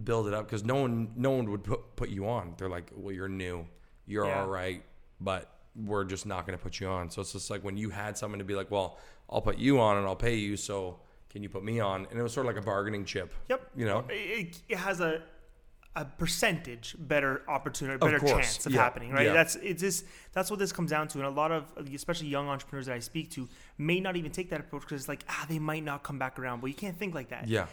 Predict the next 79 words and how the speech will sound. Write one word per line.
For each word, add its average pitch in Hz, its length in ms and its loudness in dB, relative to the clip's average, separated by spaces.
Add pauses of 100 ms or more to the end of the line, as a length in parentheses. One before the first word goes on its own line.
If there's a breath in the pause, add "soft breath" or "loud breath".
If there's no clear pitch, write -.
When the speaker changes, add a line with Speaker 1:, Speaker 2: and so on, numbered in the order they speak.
(160 loud breath)
Speaker 2:
Because 160 320 2 (320)
what 143 160 -2
it 143 60 -8
sounds 233 360 0
like, 151 280 -2
and 139 340 -8
I 143 100 -6
know 143 180 -4
it's, 139 200 -6
it's 147 200 -10
true 165 180 -6
for 143 140 -10
me, 196 160 -2
is 165 120 -2
like, 139 100 -6 (300 loud breath)
we 143 100 -4
actually 170 320 -2
enjoy 127 380 0
doing 117 260 -6
this. - 300 -12 (160)
Speaker 1:
Oh, 127 80 6
for - 120 2
Speaker 2:
And 156 80 6
Speaker 1:
sure. 165 100 8
Speaker 2:
when 160 120 6
you 190 140 4
en-, 165 260 2
truly 190 540 -2
enjoy 131 440 -2
something, 208 520 -4 (120)
Speaker 1:
Yeah. 104 180 -4
Speaker 2:
it's, - 360 -2
it's 170 120 -4
a - 20 -2
lot 175 200 2
easier 165 300 2
to, 139 80 0
to 139 260 -10
take 170 280 -2
the 135 60 -4
no. 123 280 -8 (180)
Speaker 1:
Yeah. 113 180 2 (100)
Speaker 2:
Right? 165 140 6
Because 180 180 6
it's 175 100 2
like, 190 100 6
"Okay, 214 160 2
I'm, 147 140 2
I'm 151 220 0
gonna 175 120 0
do 143 140 -2
this 151 120 -2
anyway. 123 360 -4
Whether 151 220 -2
I'm 180 80 -2
getting 170 180 -4
Speaker 1:
Yeah. 104 80 -2
Speaker 2:
paid 165 220 0
or 156 40 -4
not, 151 260 -4
whether 156 180 2
I'm, 147 160 -2
I'm 143 100 -2
gonna 151 140 -2
get 156 160 -4
the, 151 200 -2
you 143 100 -12
know, 143 120 -6
it's 135 200 -12
gonna 135 120 -6
come 143 160 -6
back 135 220 -6
around 135 200 -8
to 135 60 -10
help 127 220 -4
me 139 220 -8
or 107 160 -2
Speaker 1:
Yeah. 104 60 0
Speaker 2:
not, 143 360 -2